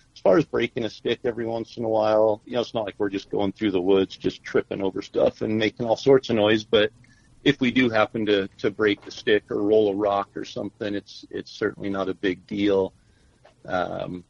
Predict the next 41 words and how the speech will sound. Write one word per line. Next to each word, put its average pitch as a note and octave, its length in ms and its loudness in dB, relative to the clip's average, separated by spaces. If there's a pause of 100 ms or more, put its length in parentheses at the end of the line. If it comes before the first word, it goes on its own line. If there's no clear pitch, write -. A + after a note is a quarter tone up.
(140)
yeah, C#3 220 6
but D3+ 200 6
I D#3 80 6
mean, D3+ 140 2
that's C#3+ 240 -2
really C3+ 260 0 (100)
all B2 160 2
we're A#2+ 100 -4
doing B2+ 200 -4
is F#2+ 60 -12
just - 180 -16
hiking. A#2 480 -4
We A2 100 -8
get A2 140 0
on G#2+ 140 -2
a G2 60 -4
ridge. A2+ 340 0
We G2 80 -20
try A2 200 -4
to G#2 60 -4
cover G#2+ 360 -4
as F#2 140 -8
much G#2+ 280 -10
country A2 400 -4
as F#2+ 100 -2
we G2 120 -4
can A2+ 600 0 (500)
until A2+ 340 4
we A#2+ 100 6
get A#2 160 4
a - 20 -2
response. A#2+ 800 -4
And G2+ 220 -8
so G#2 200 -2
we're, G#2+ 400 4
you - 140 -14
know, G#2+ 80 -6
we're A#2 80 -4
stopping G2+ 580 -2 (140)
quite A2 300 0
frequently G2 800 -2